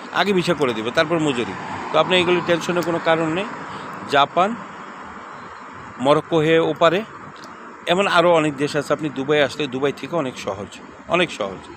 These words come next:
বাংলাদেশ থেকে যাওয়া অনেক বেশি কঠিন, দুবাই থেকেও অনেক বেশি সহজ। শুধু একটাই, দুবাই আসার পরে আপনি তিন মাস থাকেন, ছয় মাস থাকেন, ছয় মাস থাকলে আপনি ধরেন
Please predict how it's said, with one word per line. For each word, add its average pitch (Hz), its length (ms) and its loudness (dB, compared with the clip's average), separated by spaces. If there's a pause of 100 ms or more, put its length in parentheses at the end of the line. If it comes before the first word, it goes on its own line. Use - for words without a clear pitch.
(680)
বাংলাদেশ 139 420 2
থেকে 165 200 -2
যাওয়া 139 240 4
অনেক 143 220 0
বেশি 147 280 -4
কঠিন, 151 280 -2 (720)
দুবাই 139 200 2
থেকেও 143 260 -4
অনেক 127 240 0
বেশি 110 220 -8
সহজ। 98 300 -8 (560)
শুধু 143 160 0
একটাই, 175 360 0 (500)
দুবাই 143 200 4
আসার 139 260 -2
পরে 180 160 0
আপনি - 240 -2 (100)
তিন 135 160 0
মাস 131 180 2 (280)
থাকেন, 123 280 2 (640)
ছয় 123 180 4
মাস 123 220 0
থাকেন, 131 200 -2
ছয় 139 200 2
মাস 135 200 2
থাকলে 131 300 0
আপনি 123 200 -4
ধরেন 120 260 0